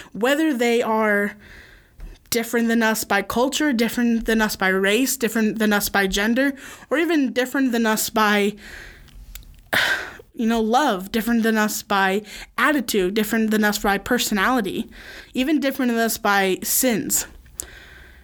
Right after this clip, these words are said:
You know, because every person, you know, we're called to reach all nations, all people, to bring them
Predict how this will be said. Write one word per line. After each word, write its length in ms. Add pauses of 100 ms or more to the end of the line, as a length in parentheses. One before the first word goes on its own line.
(160)
You 140
know, 140
because 460 (220)
every 280
person, 640 (520)
you 120
know, 100
we're 200
called 640 (400)
to 140
reach 400
all 200
nations, 440
all 180
people, 600 (680)
to 80
bring 540
them 360